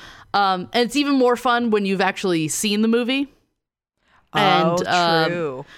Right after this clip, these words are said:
Speaker 1: because one person watches it and then tells the other two about it, like I'm going to be telling to
Speaker 2: Do it
Speaker 1: you.
Speaker 2: to me.
Speaker 1: Um, so this is in the style of Too Scary Didn't Watch.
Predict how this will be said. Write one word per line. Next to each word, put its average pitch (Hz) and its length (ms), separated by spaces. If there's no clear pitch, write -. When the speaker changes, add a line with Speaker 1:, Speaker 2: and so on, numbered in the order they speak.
Speaker 1:
because 208 280
one 202 220
person 214 300
watches 180 400
it 208 200
and 170 160
then 160 120
tells 165 280
the 160 120
other 151 140
two 190 180
about 185 220
it, - 140
like 143 180
I'm 160 140
going 147 160
to 147 60
be 143 160
telling 143 380
to 139 120
Speaker 2:
Do 147 40
it 147 40
Speaker 1:
you. 156 100
Speaker 2:
to - 80
me. 220 80
Speaker 1:
Um, 165 380
so 180 320
this 196 240
is 302 140
in 233 180
the 220 80
style 277 460
of 262 100
Too 262 140
Scary 240 320
Didn't 240 240
Watch. 254 460